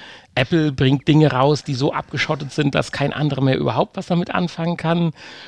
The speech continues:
Google verweigert, Daten an Apple rauszugeben, weil die Daten mehr geschützt werden sollen.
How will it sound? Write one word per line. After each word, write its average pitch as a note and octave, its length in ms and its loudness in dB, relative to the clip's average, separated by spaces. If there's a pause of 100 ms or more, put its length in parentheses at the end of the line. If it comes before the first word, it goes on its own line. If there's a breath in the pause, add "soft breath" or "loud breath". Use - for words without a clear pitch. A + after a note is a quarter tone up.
(160 loud breath)
Google E3 280 2
verweigert, D3 640 2
Daten D3+ 300 2
an C3+ 100 2
Apple F#3+ 300 2
rauszugeben, F3 1300 2 (120)
weil C3+ 220 0
die C3+ 120 -6
Daten C#3 340 0
mehr C#3 120 4
geschützt - 440 -2
werden E3+ 240 2
sollen. D#3+ 420 4